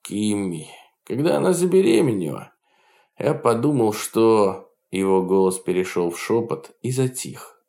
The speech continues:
Большие пальцы скользили по кончикам других, будто бы он готовился к взлому сейфа. «Так ты что, знал?» – спросил я.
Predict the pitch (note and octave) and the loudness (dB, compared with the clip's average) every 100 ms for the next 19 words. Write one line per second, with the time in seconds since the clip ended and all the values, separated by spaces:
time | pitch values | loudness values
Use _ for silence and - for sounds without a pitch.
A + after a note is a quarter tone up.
0 | - D#2+ F2 - F#2 F#2 A#2 A#2 - - | -8 -6 -6 -4 -4 -2 0 0 -2 -10
1 | - - F2 F2 F#2+ E2+ E2+ E2 F#2+ F#2 | -8 -4 -4 -2 -2 -2 -4 -2 -2 -4
2 | - - F2 E2+ F2 F2 G2+ G#2 - _ | -6 -8 -6 -4 -4 -4 -6 -8 -10 _
3 | - C#3 C#3 A#2+ B2 B2 A2 G#2+ A#2 A#2 | -10 -10 -6 -4 -2 -2 -2 -2 -2 -2
4 | G#2+ G#2+ A2 D2 - F#2+ G#2 G#2 G#2+ C3 | -2 -2 -6 -6 -8 -10 -2 -2 -2 -4
5 | - G#2+ - - - _ _ _ _ - | -4 -4 -4 -12 -18 _ _ _ _ -8
6 | F2+ - A2+ G#2 F#2+ G2 A2 A2 - _ | -6 -4 -2 2 2 2 0 0 -6 _
7 | _ - F2+ F2+ F#2 F2+ D#2+ C2+ | _ -4 -2 -2 -2 -2 -4 -8